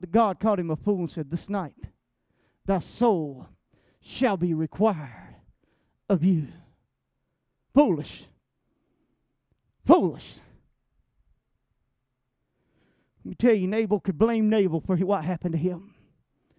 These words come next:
That foolish man could blame that him for what happened to him. Let me tell you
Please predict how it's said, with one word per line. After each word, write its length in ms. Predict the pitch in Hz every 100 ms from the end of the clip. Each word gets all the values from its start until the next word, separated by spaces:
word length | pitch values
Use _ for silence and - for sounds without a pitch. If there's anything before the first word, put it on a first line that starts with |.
| _ _ _ -
That 240 | 202 -
foolish 380 | 220 233 214 -
man 500 | 208 240 226 220 - _ _ -
could 160 | 202
blame 540 | 165 233 233 226 202 135 _ _ _ -
that 140 | 202
him 440 | 220 226 202 156 131 _ _ -
for 100 | 208
what 200 | 190 185
happened 360 | 156 180 180 170
to 60 |
him. 220 | 147 170 165 _ _ _ _ _ _ _ _ _ _ _ _
Let 60 |
me 80 | 185
tell 240 | - 240 226
you 420 | 175 220 262